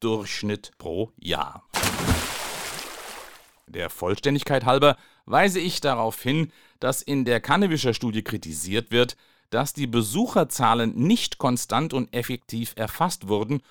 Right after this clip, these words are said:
und daher durchaus lückenhaft seien.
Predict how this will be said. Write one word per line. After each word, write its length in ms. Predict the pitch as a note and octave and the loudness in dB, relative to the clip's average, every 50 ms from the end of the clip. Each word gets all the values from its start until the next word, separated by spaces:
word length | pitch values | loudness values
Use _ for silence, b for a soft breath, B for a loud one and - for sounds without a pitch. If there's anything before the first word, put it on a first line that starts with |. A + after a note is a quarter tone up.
| b b b b | b b b b
und 220 | - C3 A#2+ - | -2 -2 2 4
daher 280 | A#2+ A#2+ C#3 D3+ C3 A2+ | 4 4 4 4 2 0
durchaus 760 | A2 - D3+ F3 E3 - - - A2+ B2 C#3 - - - - | 2 2 0 0 0 0 0 2 4 4 4 2 0 -6 -6
lückenhaft 560 | - A2+ C3+ E3+ - C3+ A2 A2 F2+ - - E2 | -6 -4 -4 -2 -2 0 0 0 0 -2 -4 -6
seien. 420 | F2 F#2 F2 E2 D2+ D#2+ E2+ - | -4 -4 -4 -4 -4 -8 -12 -18